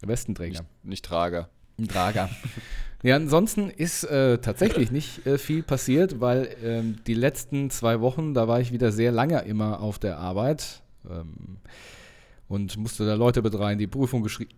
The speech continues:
Speaker 1: betreuen. Ich hab die betreit. <laughs> Ja, muss ich doch ein bisschen Leute betreuen. Die Prüfung geschrieben haben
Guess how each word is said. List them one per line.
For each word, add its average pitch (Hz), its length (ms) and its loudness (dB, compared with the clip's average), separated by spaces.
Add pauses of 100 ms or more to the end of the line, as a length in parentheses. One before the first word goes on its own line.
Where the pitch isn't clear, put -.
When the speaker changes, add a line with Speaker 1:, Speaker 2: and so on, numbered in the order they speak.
Speaker 1:
betreuen. 104 500 0 (480)
Ich - 80 -6
hab 110 100 -4
die 107 80 -2
betreit. 110 720 -4 (340)
<laughs> 147 100 6 (280)
Ja, 85 160 -2
muss 92 160 -6
ich - 60 -6
doch 101 100 -4
ein 92 60 -8
bisschen 104 340 -6
Leute 127 240 4
betreuen. 110 560 4 (800)
Die 113 100 2
Prüfung 160 320 4
geschrieben 160 400 0
haben 160 300 -2